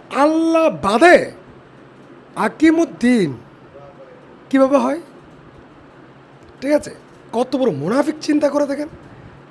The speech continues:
যে নামে বলছে ইসলামিক পার্টি,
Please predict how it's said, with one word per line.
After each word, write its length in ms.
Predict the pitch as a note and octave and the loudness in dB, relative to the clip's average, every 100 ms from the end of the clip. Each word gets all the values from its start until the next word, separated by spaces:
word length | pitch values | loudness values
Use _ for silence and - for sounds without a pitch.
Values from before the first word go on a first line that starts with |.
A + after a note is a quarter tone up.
| - | -8
যে 460 | G3+ B3+ E4 F#4 B4+ - - - - - - - - - F3 | 0 2 4 2 -2 -10 -20 -20 -20 -20 -20 -20 -20 -16 -10
নামে 400 | F3 G3+ D4+ E4+ | -4 2 4 4
বলছে 380 | F4+ F4 F#4 | 4 2 2
ইসলামিক 440 | D#4+ - C4+ C4+ B3+ - | 2 2 2 2 0 -6
পার্টি, 240 | - - | -14 -14